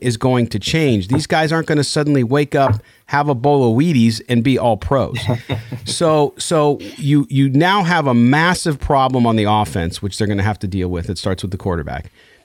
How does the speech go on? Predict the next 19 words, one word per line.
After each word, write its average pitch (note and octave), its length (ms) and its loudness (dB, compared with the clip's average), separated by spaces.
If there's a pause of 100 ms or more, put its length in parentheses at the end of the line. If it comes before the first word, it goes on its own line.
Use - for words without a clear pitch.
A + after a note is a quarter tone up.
(160)
Now D3 320 2
on C3 240 2
defense, D#3 540 0
you're C#3 100 2
just, F3 340 -2
to - 80 0
me, F#3+ 240 2
I'm D3+ 220 0
not E3 200 0
seeing D3 420 0
week C#3 260 0
to - 100 -2
week. C3 240 0
I A2+ 80 0
know B2 140 2
it's D#3 140 -2
only F3 160 2
three G3+ 220 0
weeks, G3+ 360 0